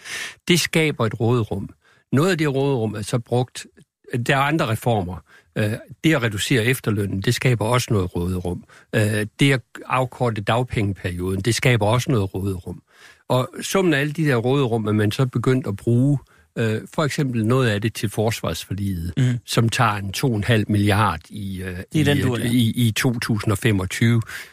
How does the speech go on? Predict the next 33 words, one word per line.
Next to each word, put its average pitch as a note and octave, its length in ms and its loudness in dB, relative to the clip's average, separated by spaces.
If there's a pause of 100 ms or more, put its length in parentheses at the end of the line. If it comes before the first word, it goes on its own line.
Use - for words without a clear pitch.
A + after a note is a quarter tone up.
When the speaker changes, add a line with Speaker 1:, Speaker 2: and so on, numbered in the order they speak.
(180)
Speaker 1:
Øh, A2+ 260 0
så, C3 200 -2 (300)
så, D3 220 -2 (220)
og D3 160 0
det, F#3 180 0
det, F#3 220 0
det F3+ 120 -2
bruger G3 200 0
man C#3+ 180 0
så - 160 -2
hele D#3+ 220 2
tiden C#3 220 0
som A2 140 -4
regneforudsætninger. G#2 1200 0 (440)
Og, A#2 300 2
og B2+ 140 2
man B2 280 2
siger D#3+ 300 0
så, C#3 240 -2
at B2 240 -4
det D#3+ 200 2
råderum D3+ 560 0
kan A2 240 -4
vi A2+ 80 0
godt C3+ 220 0 (160)
disponere. A2 720 2 (1900)
Men D#3 120 4
det A#2 140 -2
kan F3+ 200 2
man F#3 140 2
jo A2+ 120 0
altså G2+ 220 -4
kun C#3+ 340 0